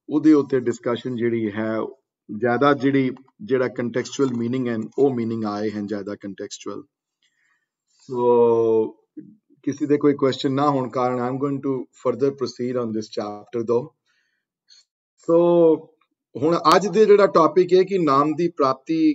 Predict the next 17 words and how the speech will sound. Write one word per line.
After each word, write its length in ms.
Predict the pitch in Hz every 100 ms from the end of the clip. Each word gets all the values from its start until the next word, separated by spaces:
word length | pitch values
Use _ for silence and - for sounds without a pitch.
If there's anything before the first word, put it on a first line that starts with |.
| -
ਕਿਸ 180 | 175 165
ਤਰ੍ਹਾਂ 180 | 165 160
ਹੋ 180 | 123
ਸਕਦੀ 440 | 107 113 101 110 98
ਹੈ, 100 | 101
you 260 | - 107 107
know, 120 | 110 -
ਕਿਵੇਂ 300 | 139 139 135
ਹੋਵੇ, 520 | 113 92 101 98 101
you 60 |
know, 320 | 101 101 104 110
ਜਾਂ 360 | 117 117 107 - _
ਕਿਹੜੇ 240 | 156 151
ਤਰੀਕੇ 420 | 151 131 120 135 117
ਹਨ 180 | 113
ਕਰਨ 320 | 110 107 104 98
ਦੇ। 180 | -